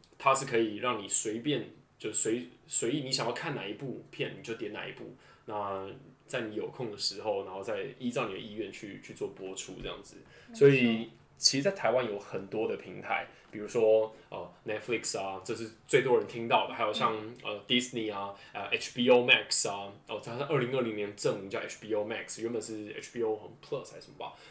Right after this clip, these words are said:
Speaker 1: 那其实像亚马逊，还有，呃，Hulu 这种，呃，比较没有人听过的，但其实在台湾啊，就是有很多这种直播平台这样。那，诶，那你当时为什么会选 Netflix？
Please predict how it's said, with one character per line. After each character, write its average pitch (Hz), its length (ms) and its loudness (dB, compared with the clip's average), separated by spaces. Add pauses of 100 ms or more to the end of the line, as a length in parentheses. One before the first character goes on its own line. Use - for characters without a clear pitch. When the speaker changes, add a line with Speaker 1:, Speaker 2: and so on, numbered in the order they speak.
Speaker 1:
那 107 380 -2
其 120 160 -6
实 123 100 -4
像 147 220 2
亚 113 140 4
马 - 160 4
逊， 113 280 -4 (340)
还 104 80 -6
有， 101 440 0
呃， 107 180 -10 (260)
Hulu 143 360 8 (100)
这 123 120 0
种， 110 180 -2 (180)
呃， - 120 -6 (280)
比 117 80 -4
较 120 100 6
没 127 120 4
有 104 120 6
人 107 140 -4
听 120 180 -6
过 113 220 0
的， - 80 -8
但 131 120 -4
其 131 140 -4
实 117 220 -4 (260)
在 113 500 6 (120)
台 101 200 -4
湾 110 200 2
啊， 95 180 -8
就 110 100 -12
是 101 200 -14
有 104 120 -4
很 98 280 -6
多 117 180 6
这 117 80 0
种 104 80 -2 (340)
直 110 140 -8
播 107 140 2
平 - 180 -8
台 - 200 -12 (340)
这 - 80 -14
样。 - 80 -16 (180)
那， 202 80 0
诶， 220 100 8
那 262 80 4
你 170 100 0
当 175 140 6
时 143 120 0
为 135 60 0
什 127 100 -8
么 107 60 -10
会 107 80 -4
选 - 180 -2 (280)
Netflix？ - 420 -10